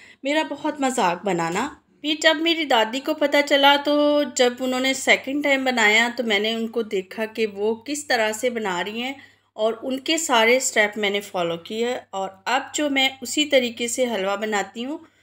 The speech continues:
तो बिल्कुल ऐसा ही बनता है जैसा मेरी दादी बनाया करती थी।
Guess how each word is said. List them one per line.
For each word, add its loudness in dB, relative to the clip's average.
तो 2
बिल्कुल 0
ऐसा -2
ही -2
बनता -4
है -4
जैसा -4
मेरी -8
दादी -2
बनाया -2
करती -8
थी। -18